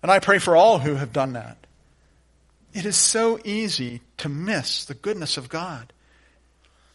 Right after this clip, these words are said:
The god of this world, Satan himself, wants to blind our eyes to his goodness,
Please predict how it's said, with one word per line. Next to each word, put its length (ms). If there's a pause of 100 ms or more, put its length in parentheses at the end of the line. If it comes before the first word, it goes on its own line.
(180)
The 80
god 380
of 120
this 240
world, 440
Satan 340
himself, 640 (280)
wants 200
to 100
blind 420
our 280
eyes 480
to 140
his 200
goodness, 540